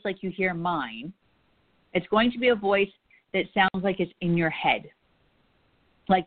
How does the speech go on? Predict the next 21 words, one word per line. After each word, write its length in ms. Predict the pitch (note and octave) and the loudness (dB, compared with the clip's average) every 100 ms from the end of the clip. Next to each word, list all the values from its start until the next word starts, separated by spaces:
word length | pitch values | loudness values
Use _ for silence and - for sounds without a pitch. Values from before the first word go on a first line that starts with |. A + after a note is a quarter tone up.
| - | -4
telepathy, 580 | G3 F3+ F3+ F3 - - _ _ _ _ _ _ _ D#3+ | 0 0 0 -10 -14 -16 _ _ _ _ _ _ _ -4
right? 260 | E3+ A3+ - _ _ _ _ - | -4 -4 -12 _ _ _ _ -6
And 440 | G#3 G3 F#3 F#3 - | -4 -2 -4 -6 -10
it's 140 | F3 - | -12 -4
not 320 | G3+ A3+ B3+ - _ - | 0 0 -2 -8 _ -4
something 340 | G#3+ G#3 G#3+ | -4 -2 -4
that's 220 | G3 G3 - _ - | -2 -4 -6 _ -6
familiar. 580 | G3+ G3 F#3 D#3+ D#3 G#3+ | -2 0 0 2 0 0
It's 160 | C4 - | -2 0
not 180 | F3+ - | 0 0
something 240 | F#3 F3 | -4 -2
that, 140 | D#3+ - | -4 -2
"Oh, 200 | B3+ C4+ | -2 -2
yeah, 360 | B3 C4 A#3 E3 | -2 0 0 0
this 160 | F#3 F#3+ | -2 -6
is 100 | F#3+ | -4
familiar. 380 | G#3 G3+ D#3+ | 0 2 4
Okay, 200 | D3+ - | 2 2
I 140 | D3 C#3+ | 2 2
get 220 | E3 E3+ | 0 -2
this." 160 | - | -6